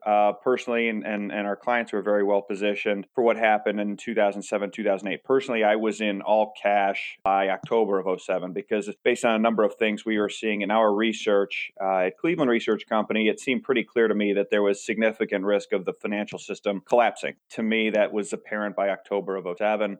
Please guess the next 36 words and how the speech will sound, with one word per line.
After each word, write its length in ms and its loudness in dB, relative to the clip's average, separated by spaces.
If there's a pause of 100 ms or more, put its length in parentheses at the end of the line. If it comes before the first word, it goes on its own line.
(140)
We 160 -6
remained 380 0
in 100 -2
cash 400 0
until 300 -4
four 280 -2
Q 300 -6
oh 260 -4
eight, 380 0
and 140 -2
at 140 -6
that 280 2
moment, 600 0
you 120 -10
started 480 2
to 80 0
see 640 0
the 80 -12
Fed 320 0
start 340 0
to 80 -4
do 200 -6
Q 360 -6
E 160 -2
then, 380 2
but 160 -2
where 260 4
it 80 -4
really 360 0
started 460 0 (100)
to 340 -2
hit 240 0
home 380 0
for 140 0
me 220 0
was 320 -2